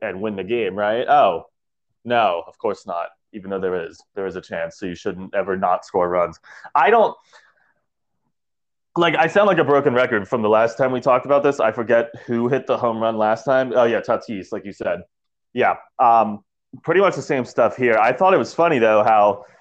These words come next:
Tony La Russa, after the game, just goes, "Oh, yeah, um, Mercedes made a mistake today, and, uh, we'll be handling, he'll, he'll be, uh, face the consequences internally."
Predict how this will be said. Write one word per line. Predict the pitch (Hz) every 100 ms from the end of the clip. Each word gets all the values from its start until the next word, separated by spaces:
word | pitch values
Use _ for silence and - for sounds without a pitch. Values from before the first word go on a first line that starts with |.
| _ _ _ -
Tony | 170 160
La | 156
Russa, | 151 160
after | 127 131 131
the | 107
game, | 120 143 127 113 110 _ _ _ _ _ _ _ _ _ 143
just | 143 139
goes, | 160 139 123 -
"Oh, | 156 165
yeah, | 165 151 135 127 147 147
um, | 143 139 _ -
Mercedes | 147 160 190 185 160
made | 175 156
a |
mistake | 139 - 131 107 98 - _ _ _
today, | 135 107 98 92 92 _ _
and, | 123 110 110
uh, | 107 107 98 - _ _
we'll | 139
be | 143 127
handling, | 139 131 127 123 113 104 143 -
he'll, | 127 143 -
he'll | 135
be, | 135 135 120
uh, | 113 107 104 -
face | 139 -
the | 110
consequences | 127 110 117 117 101 104
internally." | 101 95 104 98 95 92